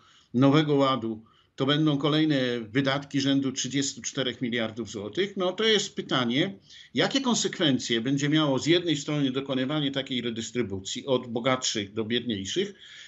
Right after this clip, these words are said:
jeśli będziemy sobie zdawali sprawę,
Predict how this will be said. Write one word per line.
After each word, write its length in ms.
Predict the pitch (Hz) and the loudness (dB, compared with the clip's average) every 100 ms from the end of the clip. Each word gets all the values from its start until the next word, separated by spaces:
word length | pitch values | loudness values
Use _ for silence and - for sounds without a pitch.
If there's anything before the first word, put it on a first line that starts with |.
| - | -4
jeśli 580 | 120 208 220 233 226 214 - - | 4 4 4 2 0 0 -10 0
będziemy 340 | 147 185 180 | 2 4 0
sobie 260 | 156 156 151 | -2 -2 -2
zdawali 400 | 127 143 143 127 | 0 0 0 -2
sprawę, 580 | - 113 104 151 220 | -4 -2 0 0 -2